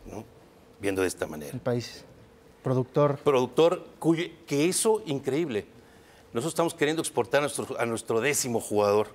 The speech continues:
Speaker 2: Ujú.
Speaker 1: El gran problema del fútbol argentino en este momento es eso precisamente, ¿no?
Speaker 2: Ujú.
Speaker 1: Que sus equipos grandes, el River Plate, el, el Boca Juniors, el que me pongas, no tiene figuras. Cuando aparece una figura, se la llevan.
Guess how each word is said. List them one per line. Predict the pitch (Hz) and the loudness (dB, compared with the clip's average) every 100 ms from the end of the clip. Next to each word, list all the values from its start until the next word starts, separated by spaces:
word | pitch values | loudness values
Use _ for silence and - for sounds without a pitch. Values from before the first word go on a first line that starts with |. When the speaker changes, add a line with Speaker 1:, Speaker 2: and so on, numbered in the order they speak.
| - - | -14 -8
Speaker 2:
Ujú. | 127 131 - - - | -6 -6 -8 -12 0
Speaker 1:
El | 214 202 | 0 4
gran | 208 233 | 2 2
problema | - 170 185 190 165 | 0 0 0 -2 -2
del | 117 104 | -2 -4
fútbol | 139 123 139 | -4 0 0
argentino | 120 110 98 101 98 | 0 -4 -6 -4 -2
en | 110 | -2
este | - 107 | -2 -2
momento | 98 95 87 147 - - - _ - | 0 -4 -4 -6 -6 -20 -20 _ -6
es | - - | -4 0
eso | 107 104 | 0 -2
precisamente, | - 82 87 85 80 71 76 | -6 -12 -10 -8 -10 -12 -16
¿no? | 87 - _ - | -16 -20 _ -10
Speaker 2:
Ujú. | 135 120 117 - - | -8 -6 -10 -14 -2
Speaker 1:
Que | 113 | 0
sus | - 104 | 0 -2
equipos | 104 143 - 104 | -4 -4 -2 0
grandes, | 98 95 104 113 | 2 0 -2 -8
el | 92 | -6
River | 98 98 82 | -2 -2 -4
Plate, | 90 90 90 92 | -6 -6 -6 -10
el, | 80 76 - - - - | -12 -16 -20 -20 -20 -12
el | 90 | -6
Boca | 90 90 87 | -4 -2 -2
Juniors, | 85 101 101 95 80 - | -2 -4 -4 -6 -8 -12
el | 82 | -10
que | 87 | -8
me | 82 | -2
pongas, | 113 101 107 - - _ _ - - | -2 0 -4 -8 -18 _ _ -12 -4
no | 123 | -2
tiene | 117 110 | -2 -4
figuras. | 110 110 143 90 - - - _ _ _ _ _ _ - | -2 -4 -2 -4 -8 -18 -20 _ _ _ _ _ _ -2
Cuando | 107 101 | 0 2
aparece | 113 143 151 | 2 2 2
una | 151 151 | 0 0
figura, | 156 143 135 147 165 - _ - | 0 2 2 0 -2 -20 _ -14
se | - 87 | -10 -6
la | 92 | -2
llevan. | 107 98 95 | 0 0 -4